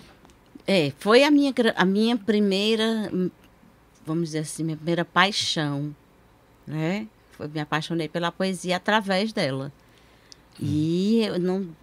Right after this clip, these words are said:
Speaker 1: até hoje é a minha, realmente a minha musa inspiradora,
Speaker 2: Uhum.
Speaker 1: minha referência,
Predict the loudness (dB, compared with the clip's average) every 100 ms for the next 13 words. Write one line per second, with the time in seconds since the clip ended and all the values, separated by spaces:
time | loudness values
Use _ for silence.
0 | -8 -4 0 0 0 -2 -4 -4 -4 -6
1 | -6 -4 -6 -8 -12 -8 -4 -4 -4 -4
2 | -4 -2 -4 -4 -6 -8 -6 0 2 2
3 | 2 0 0 -2 -2 -2 -4 -4 -2 -2
4 | -4 -6 -8 -10